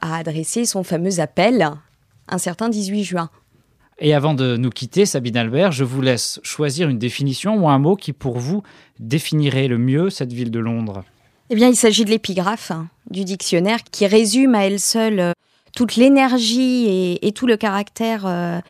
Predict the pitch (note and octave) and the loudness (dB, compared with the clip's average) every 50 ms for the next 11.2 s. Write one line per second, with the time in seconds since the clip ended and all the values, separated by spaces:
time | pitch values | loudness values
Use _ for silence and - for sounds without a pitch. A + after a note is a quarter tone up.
0 | _ _ _ _ _ _ _ _ - D4 B3+ - - - C4+ B3+ C4 B3+ C4 C4 | _ _ _ _ _ _ _ _ 0 0 0 0 -2 -2 0 2 2 4 4 4
1 | B3+ B3+ B3+ A#3+ A3+ G#3 G3 G3+ G3+ G3+ G#3 G#3+ G#3 G3+ G#3 G#3 G3+ - - A#3+ | 2 2 2 2 2 0 0 0 2 2 2 2 2 2 2 0 -2 -2 -2 0
2 | A#3 A3+ A3 G#3 G3 F3+ F3 F3 F3 F3 - - - - - - - B3+ C4 G#3 | 2 2 2 2 0 0 0 -2 -4 -4 -2 -2 -4 -4 -6 -4 0 0 0 2
3 | F#3+ F#3+ F#3 F3+ F3+ F#3+ A3 C#4 E4 E4+ C4 F#3+ F#3 F3+ F3+ - _ _ _ _ | 4 4 4 6 6 6 6 6 6 4 2 2 2 0 -2 -4 _ _ _ _
4 | _ _ _ _ - - A#3 - - B3+ - - - - - - B3+ B3+ B3 A#3+ | _ _ _ _ 2 2 2 2 2 -2 -2 -2 -4 -4 -2 0 0 0 0 0
5 | A#3+ _ _ - G3+ G3 G3+ G#3 F#3+ F#3 G3 A3+ - - - B3+ B3 B3 B3 A#3 | -2 _ _ -8 -4 -2 -2 -2 -2 -2 -4 -4 -2 2 4 6 6 6 6 6
6 | G3+ F#3+ - - G#3 G#3+ G3 - A3 G3+ - - A#3 A#3 G#3+ F#3 F#3 F3+ F#3 E3+ | 4 4 4 2 2 2 2 0 0 0 2 2 4 4 4 2 2 0 -2 -4
7 | - - - - - D#4 G4 - A3+ G3 F#3 F#3 G#3 G#3 _ _ _ _ _ _ | -6 -8 -8 -4 -4 -4 -2 -2 -4 -4 -4 -6 -10 -14 _ _ _ _ _ _
8 | - F#3+ A3 B3+ A#3+ D4+ D#4 - - D#4+ C#4 D#4 D4+ C#4+ C#4 C4+ B3+ G#3 G3 A3 | 0 2 4 4 6 4 2 2 2 4 6 8 8 10 10 8 8 6 2 0
9 | G#3+ - _ - B3 A#3 - - - - G3+ F#3 G3 G3+ G3 A#3+ B3+ A3+ G3+ A#3 | 0 -2 _ -2 0 0 0 -2 -2 -2 -2 -2 -2 0 2 4 4 4 4 4
10 | A3+ G#3+ G#3 - - G3+ F3+ G3 G#3+ G3+ B3+ C4+ C4 - - B3+ A#3+ A#3+ A#3 G#3 | 4 2 2 0 -4 -4 -2 0 2 2 4 4 4 4 4 4 4 4 4 4
11 | A3 A#3 C4 D4+ | 2 0 -2 -2